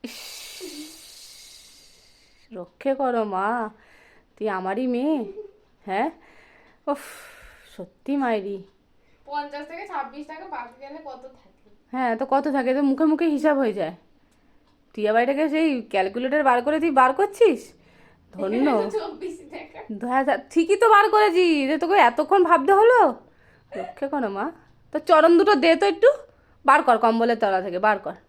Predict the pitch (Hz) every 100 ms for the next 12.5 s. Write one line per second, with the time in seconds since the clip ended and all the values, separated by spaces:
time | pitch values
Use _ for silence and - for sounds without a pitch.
0 | _ _ _ 214 214 220 196 185 170 185
1 | - _ _ _ _ _ _ _ _ -
2 | 330 - - - - _ _ _ _ _
3 | 180 - - 277 262 220 - - 190 -
4 | _ - 254 302 302 311 349 339 330 349
5 | 262 269 311 269 190 180 240 190 156 -
6 | _ _ _ _ _ _ _ - 233 233
7 | 233 240 277 269 311 285 302 339 320 320
8 | 320 302 285 302 277 240 233 302 302 294
9 | 302 277 254 233 285 277 277 277 277 285
10 | 254 233 233 247 220 208 233 320 320 214
11 | 240 247 254 226 - 254 247 247 226 233
12 | 220 185 170 156